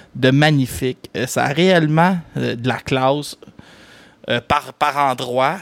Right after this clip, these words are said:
Autant que si tu te trompes de place, ça a l'air de Maison Neuve. Puis qu'est-ce qui est arrivé qui était quand même assez drôle, euh, merci, c'est que David, il me demande de, David Saint-Martin, des fermes Saint-Martin, il me demande de m'occuper du G P S.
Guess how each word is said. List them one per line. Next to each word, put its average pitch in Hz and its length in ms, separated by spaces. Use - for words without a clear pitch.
Autant 202 540
que 190 480
si - 320
tu - 200
te - 200
trompes 175 260
de 156 120
place, 170 560
ça 135 180
a 131 40
l'air 147 160
de 135 420
Maison 120 360
Neuve. 127 260
Puis 139 240
qu'est-ce 190 220
qui 190 60
est 185 100
arrivé 156 420
qui - 160
était 139 220
quand 131 200
même 170 220
assez 156 380
drôle, 139 540
euh, 131 200
merci, 190 800
c'est - 200
que 143 120
David, 143 500
il 143 80
me 131 120
demande 143 360
de, 123 280
David 131 320
Saint-Martin, 139 480
des 147 120
fermes 147 260
Saint-Martin, 131 600
il - 80
me 135 140
demande 151 280
de 160 100
m'occuper 135 460
du 139 100
G 127 200
P 123 200
S. 143 360